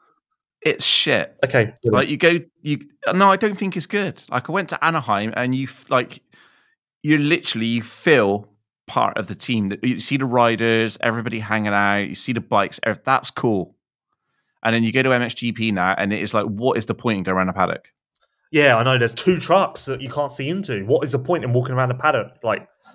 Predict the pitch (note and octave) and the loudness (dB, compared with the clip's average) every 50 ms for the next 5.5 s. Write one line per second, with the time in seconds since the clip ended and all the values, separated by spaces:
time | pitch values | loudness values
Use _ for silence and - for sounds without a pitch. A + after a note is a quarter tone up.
0 | _ _ - F#2 F#2 F#2+ F#2 - - _ _ _ _ _ _ _ _ _ _ _ | _ _ -2 2 2 2 2 2 -2 _ _ _ _ _ _ _ _ _ _ _
1 | _ _ _ _ _ _ _ _ _ _ _ - - - - _ _ _ - - | _ _ _ _ _ _ _ _ _ _ _ -16 -16 -16 -16 _ _ _ -8 -4
2 | - - - - - - _ _ _ _ _ _ _ _ _ _ _ _ _ _ | -2 0 0 -2 -4 -8 _ _ _ _ _ _ _ _ _ _ _ _ _ _
3 | _ - - - - - - C3 C#3 C3+ A#2+ A2 G#2+ G#2 G#2+ G#2 - _ _ _ | _ -4 0 2 2 2 2 4 6 6 6 6 6 2 0 -4 -8 _ _ _
4 | _ _ _ - - A#2+ A2+ A2+ A2 G#2+ G#2+ G#2 G#2 - _ _ _ - E3 E3 | _ _ _ -4 -2 0 2 2 2 2 0 -4 -8 -14 _ _ _ 0 2 4
5 | D3+ C3+ A#2+ A2 G2 G2 - - - | 4 4 4 4 2 0 -4 -8 -16